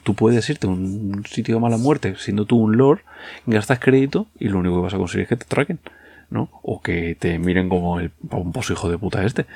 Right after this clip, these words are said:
Entonces, realmente aquí te plantea una mini regla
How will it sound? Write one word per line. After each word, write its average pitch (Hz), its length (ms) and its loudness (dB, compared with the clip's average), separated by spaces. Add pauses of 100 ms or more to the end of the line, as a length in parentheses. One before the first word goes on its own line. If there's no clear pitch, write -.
(480)
Entonces, 98 460 -2 (500)
realmente 170 580 0
aquí 175 160 -6
te 160 220 0
plantea 147 760 0
una 180 220 -2
mini 170 320 0
regla 175 480 -2